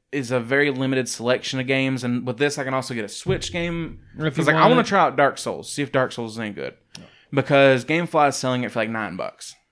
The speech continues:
Speaker 2: Hmm.
Speaker 1: And it's used, like, thirty everywhere else.
Speaker 2: Yeah.
Speaker 1: I want a game on my Switch that I can just sit down and play all the time. There's not really an end to it.
Speaker 2: No.
Speaker 1: Because when you die in Dark Souls, you start over.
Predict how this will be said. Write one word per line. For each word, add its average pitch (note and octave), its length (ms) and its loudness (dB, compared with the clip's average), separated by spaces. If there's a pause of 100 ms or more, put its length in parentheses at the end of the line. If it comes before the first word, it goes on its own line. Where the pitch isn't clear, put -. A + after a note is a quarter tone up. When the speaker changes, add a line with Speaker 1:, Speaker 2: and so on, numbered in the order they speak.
(400)
Speaker 2:
Hmm. B2 60 -2
Speaker 1:
And C3 340 0
it's C#3+ 240 -2
used, C#3+ 320 -2
like, A#2+ 160 0
thirty A2 460 -2
everywhere C#2+ 300 -8
else. - 280 -16 (140)
Speaker 2:
Yeah. C3 180 -10 (1600)
Speaker 1:
I E3+ 120 4
want A3 200 4
a G3+ 60 0
game D#3+ 420 2
on C3+ 540 0
my B2+ 160 0
Switch B2 380 -4
that C3 80 2
I B2 40 2
can A#2+ 100 -4
just A2+ 120 -8
sit A2 140 -4
down B2 120 0
and A2 100 -4
play A#2 220 0
all A2 240 0
the G#2+ 80 -6
time. G#2+ 460 -8 (240)
There's A#2+ 160 -6
not B2+ 160 0
really C3 160 2
an A2+ 100 0
end A#2 300 -4
to G#2+ 140 -8
it. - 180 -12 (400)
Speaker 2:
No. C3 140 -6
Speaker 1:
Because C#3+ 240 0
when D#3+ 100 2
you D#3 80 2
die A#3 160 4
in G#3 60 0
Dark B3 200 4
Souls, E3+ 320 2
you - 60 -8
start D3 240 4
over. C#3+ 320 0